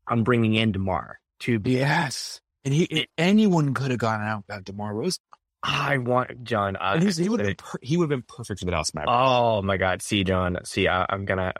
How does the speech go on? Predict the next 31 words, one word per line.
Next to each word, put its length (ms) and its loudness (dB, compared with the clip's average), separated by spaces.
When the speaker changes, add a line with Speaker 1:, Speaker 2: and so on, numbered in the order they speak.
Speaker 1:
bust, 400 -2
uh, 280 4
the 100 -2
great 220 0
Mark 280 0
Stein's 400 -2
balls 320 2
here 180 4
a 60 2
little 220 -4
bit. 240 0
He'll 140 2
do 180 2
weekly 380 -2
shows 720 0
in, 440 2
in 140 2
Spotify 500 -2
Green 320 0
Room, 420 -4
and 260 0
I 120 0
would 120 -2
always 280 0
have 160 -2
conversations 720 0
about 300 0
DeRozan. 500 0
I'm 120 -6
just 220 -8
like, 240 -4